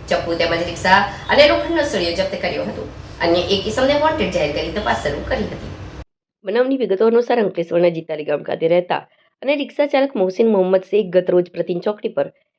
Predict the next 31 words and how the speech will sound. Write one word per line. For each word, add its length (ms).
જી 140
આઈ 80
ડી 100
સી 120
તરફ 200
જતા 240
માર્ગ 280
ડિલક્સ 380
પાન 180
સેન્ટરની 480
દુકાન 280
સામે 360
રિક્ષા 280
લઈ 160
પેસેન્જર 400
લેવા 180
માટે 200
ઊભા 200
હતા. 260
તે 80
વખતે 260
તેમની 300
રિક્ષા 240
બાજુમાં 380
અશરફ 260
પણ 280
પોતાની 380
રિક્ષા 280
લઈ 140
ઊભો 260
હતો. 340